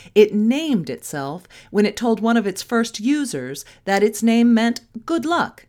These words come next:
and spelled out O U I J A or Ouija, as in Ouija board.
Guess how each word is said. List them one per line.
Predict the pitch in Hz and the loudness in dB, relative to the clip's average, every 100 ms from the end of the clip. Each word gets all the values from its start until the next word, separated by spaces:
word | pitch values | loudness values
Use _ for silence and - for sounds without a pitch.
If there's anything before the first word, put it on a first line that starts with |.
| - | -8
and | 185 185 | -6 -6
spelled | - 226 226 220 | -2 0 0 2
out | 233 269 - _ _ - | 0 -2 -10 _ _ 2
O | 233 214 160 | 4 4 0
U | 147 170 226 226 160 139 - | -6 0 2 2 0 -8 0
I | 214 220 160 143 139 | 2 2 0 -4 -4
J | 202 208 233 - - | -2 0 0 -2 -2
A | 220 262 294 - | 0 0 -2 -2
or | 202 233 254 _ - | 0 -2 -4 _ -12
Ouija, | 254 240 - 131 123 _ _ _ - | -4 -2 -4 -10 -12 _ _ _ -8
as | 226 233 | -6 -4
in | 185 165 _ - | -4 -6 _ -10
Ouija | 262 247 151 165 | -4 -4 -4 -4
board. | 196 226 233 233 | -2 -2 -4 -10